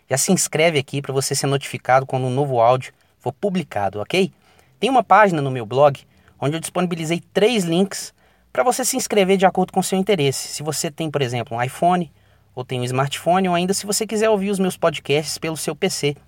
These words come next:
ou pelo seu celular através do SoundCloud. É só entrar lá em w w w ponto descubra sua arte ponto com e procurar no menu superior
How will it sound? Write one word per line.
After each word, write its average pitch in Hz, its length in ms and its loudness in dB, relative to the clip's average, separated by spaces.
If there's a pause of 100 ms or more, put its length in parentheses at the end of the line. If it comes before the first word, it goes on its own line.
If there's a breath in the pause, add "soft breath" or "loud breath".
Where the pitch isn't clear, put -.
(420 soft breath)
ou 233 220 2
pelo 151 180 -2
seu 135 160 -4
celular 117 400 2
através 117 380 0
do 123 80 -10
SoundCloud. 113 840 0 (540 soft breath)
É 147 80 -2
só 208 180 2
entrar 208 260 6
lá 165 180 6
em 151 160 -2
w 190 320 6
w 160 260 0
w 135 340 0 (320 loud breath)
ponto 139 200 -4
descubra 208 500 0
sua 143 240 4
arte 139 180 2
ponto - 240 -2
com - 200 -2
e - 60 -2
procurar 190 360 2
no 190 80 4
menu 175 240 0
superior 165 600 0